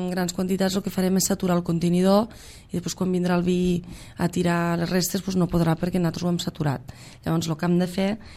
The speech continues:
si tenim poda en grans quantitats, és dur-ho a la deixalleria. Vale, voldria, una vegada hem fet el repàs de tot el que es pot tirar al contenidor marró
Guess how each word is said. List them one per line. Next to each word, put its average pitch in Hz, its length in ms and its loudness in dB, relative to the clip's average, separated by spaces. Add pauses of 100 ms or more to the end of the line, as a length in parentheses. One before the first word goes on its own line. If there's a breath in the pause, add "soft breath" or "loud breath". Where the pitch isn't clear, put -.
(120)
si - 160 -8
tenim 180 300 6
poda 185 340 4
en 151 80 0
grans 170 240 -2
quantitats, 185 720 -2 (480 loud breath)
és 202 160 -2
dur-ho 196 240 0
a 214 80 2
la 185 160 2
deixalleria. 160 640 2 (2250 loud breath)
Vale, 175 380 6
voldria, 196 580 4
una 208 240 4
vegada 208 220 4
hem - 20 2
fet 196 160 0
el 196 80 4
repàs 208 400 4
de 175 80 2
tot 196 160 6
el 196 80 2
que 208 80 2
es - 80 -2
pot 202 180 4
tirar 196 220 8
al 170 100 6
contenidor 175 480 2
marró 220 460 6